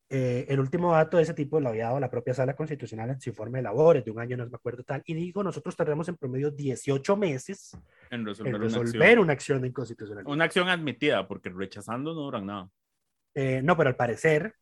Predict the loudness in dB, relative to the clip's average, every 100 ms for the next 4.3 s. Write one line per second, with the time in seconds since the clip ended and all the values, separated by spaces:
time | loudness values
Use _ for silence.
0 | _ -6 -4 -2 -2 -4 -6 -6 -4 -4
1 | -4 -4 -4 0 2 0 -2 _ -6 -6
2 | -4 -6 -8 -4 -2 -2 0 0 0 -8
3 | -14 -10 -8 -6 -4 -4 -4 -6 -6 -8
4 | -8 -10